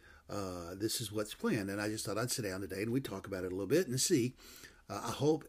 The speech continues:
every bit of this podcast, I hope this is one we can put on the trash heap of eternity, but I'm afraid it won't be.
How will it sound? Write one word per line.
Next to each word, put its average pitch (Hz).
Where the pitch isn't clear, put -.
every 165
bit 120
of 95
this 120
podcast, 92
I 110
hope 123
this 131
is 113
one 127
we 120
can 95
put 127
on 95
the 92
trash 156
heap 156
of 139
eternity, 107
but 139
I'm 139
afraid 139
it 117
won't 95
be. -